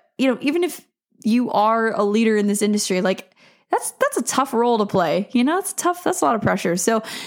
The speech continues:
enjoy where you are, enjoy your business. And let's go over the steps one more time. So step one, take a step back from the things that are causing you to doubt yourself, whether that's social media, whether that's a certain friend, whatever, just take a step back. Step two,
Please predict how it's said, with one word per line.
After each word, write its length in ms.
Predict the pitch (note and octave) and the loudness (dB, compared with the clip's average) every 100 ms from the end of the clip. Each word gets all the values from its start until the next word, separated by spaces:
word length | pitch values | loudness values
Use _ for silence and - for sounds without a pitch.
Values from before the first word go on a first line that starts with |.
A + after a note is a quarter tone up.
| - - _ - | -16 -20 _ -2
enjoy 480 | C#4 C4 D4 D#4+ E4 | 0 2 2 2 2
where 80 | |
you 180 | D#4 C4 | 0 0
are, 240 | F#3 F3+ C3 | 2 0 0
enjoy 380 | A#3 A3 B3 | 0 2 2
your 180 | C4+ C4+ | 2 0
business. 560 | G#3 F#3 F#3 F3+ F3+ - | 0 -2 0 0 -2 -2
And 140 | G#3 | 0
let's 160 | A#3 A#3 | 0 0
go 80 | C#4+ | 0
over 120 | C4 | 2
the 80 | B3+ | 0
steps 320 | - G#3+ - | 0 -2 0
one 140 | F#3 | 0
more 120 | F3+ | 0
time. 260 | F3+ - G#3+ | -2 -6 -4
So 120 | G3+ | -2
step 300 | G3 F#3+ - | 0 -2 0
one, 240 | G3 C4 G#4 _ _ _ _ _ - _ - | 0 0 -4 _ _ _ _ _ -18 _ -6
take 200 | F#3 F3+ | -4 -2
a 40 | |
step 280 | - - - | -2 -2 0
back 300 | F#3+ C#4 - | 0 0 -2
from 180 | A#3+ G3+ | -2 0
the 100 | G3 | 0
things 260 | F#3+ F#3+ | 0 0
that 100 | G3 | -2
are 60 | F3 | -2
causing 380 | - G3+ A3+ B3 | 0 0 2 2
you 120 | C4 | 2
to 80 | B3 | 2
doubt 260 | A#3+ B3 | 0 0
yourself, 400 | C#4 C4+ D#4+ F#4+ | -2 0 0 0
whether 220 | A3 G3 F#3 | 0 2 2
that's 200 | F3 - | 0 0
social 280 | F#3+ - | -2 0
media, 420 | A3+ D4+ E4 D#4+ D4 | 0 2 0 0 0
whether 240 | G3 F#3+ | 2 2
that's 240 | F#3 F#3 - - - G3+ | 0 -2 -8 -18 -10 -6
a 60 | |
certain 280 | F#3+ - F#3+ | -2 -2 -4
friend, 540 | - C4 D#4 D#4+ D4+ | 0 0 2 0 0
whatever, 460 | A3 B3+ C4 C#4+ C#4 | 2 0 0 0 -2
just 240 | - G#3+ - | -4 -6 -2
take 140 | A#3 | -2
a 40 | |
step 260 | C4+ A#3 A3 | 0 0 0
back. 300 | - - - - - | -2 -4 -16 -20 -6
Step 240 | - G#3 | -4 -2
two, 340 | - B2+ C#3 | 0 0 0